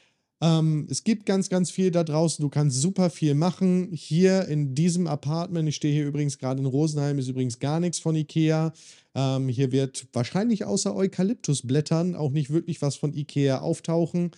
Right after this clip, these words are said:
Und ja, mein Appell an dich, mach dir da Gedanken, mach es nicht so,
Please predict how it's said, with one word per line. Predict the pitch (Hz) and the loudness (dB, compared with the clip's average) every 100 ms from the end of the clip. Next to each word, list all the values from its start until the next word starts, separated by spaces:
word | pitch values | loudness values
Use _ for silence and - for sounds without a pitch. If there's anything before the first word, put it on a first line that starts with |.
| - - _ _ | -18 -20 _ _
Und | - 135 135 127 | -2 0 0 0
ja, | - 139 95 | 0 0 0
mein | 139 170 | -2 0
Appell | 143 151 147 | 0 0 0
an | 135 | 0
dich, | 131 131 123 | -2 -2 -4
mach | 120 | -4
dir | - | -2
da | 123 120 | -2 -2
Gedanken, | 123 110 120 - 117 | -4 -4 -6 -6 -6
mach | 110 120 | -4 -6
es | 117 | -8
nicht | 117 110 | -6 -6
so, | - 113 110 | -4 -4 -4